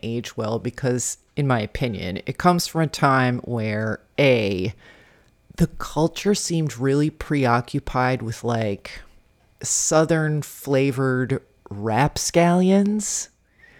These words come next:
So, like, um, Cannonball Run, um,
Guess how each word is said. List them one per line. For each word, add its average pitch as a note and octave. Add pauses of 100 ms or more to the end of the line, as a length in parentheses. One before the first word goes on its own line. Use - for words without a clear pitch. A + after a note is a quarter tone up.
(680)
So, D#3+
like, C#3
um, A#2 (440)
Cannonball A#2+
Run, F3+ (180)
um, G2